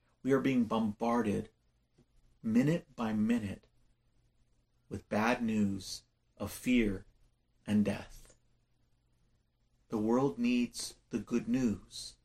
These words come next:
of Jesus Christ. And we can't forget our commission to go out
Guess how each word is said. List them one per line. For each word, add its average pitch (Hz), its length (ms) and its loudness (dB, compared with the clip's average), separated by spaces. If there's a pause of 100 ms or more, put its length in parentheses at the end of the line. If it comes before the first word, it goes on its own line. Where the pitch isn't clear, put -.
(300)
of 101 140 -12
Jesus 101 380 0
Christ. - 640 -12 (2000)
And 123 100 2
we 127 80 4
can't 160 260 2
forget 143 260 4
our 151 60 4
commission 143 480 0
to 104 80 4
go 117 200 4
out 135 260 -4